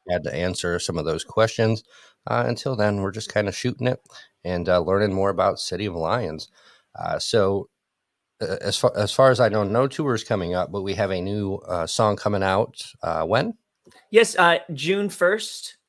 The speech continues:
Speaker 2: uh, the new song Anchor is gonna be coming out. And, uh, this one's really cool because,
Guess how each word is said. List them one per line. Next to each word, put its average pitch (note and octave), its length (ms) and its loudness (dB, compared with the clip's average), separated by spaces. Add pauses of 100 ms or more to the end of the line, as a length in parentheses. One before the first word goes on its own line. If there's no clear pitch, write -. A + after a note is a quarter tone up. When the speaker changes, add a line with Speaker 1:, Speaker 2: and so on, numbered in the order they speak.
(100)
Speaker 2:
uh, D#3+ 180 2
the C#3+ 100 -6
new D#3 200 -6
song D#3 280 -4
Anchor D3+ 480 -4 (300)
is D3 120 -6
gonna D3 160 -6
be C3+ 80 -8
coming C#3 240 -6
out. A#2+ 260 -4 (420)
And, C3 480 -2
uh, B2+ 180 -2
this C#3+ 180 -2
one's D3 260 -4
really C#3+ 460 -2
cool C#3+ 320 -4
because, B2+ 880 -6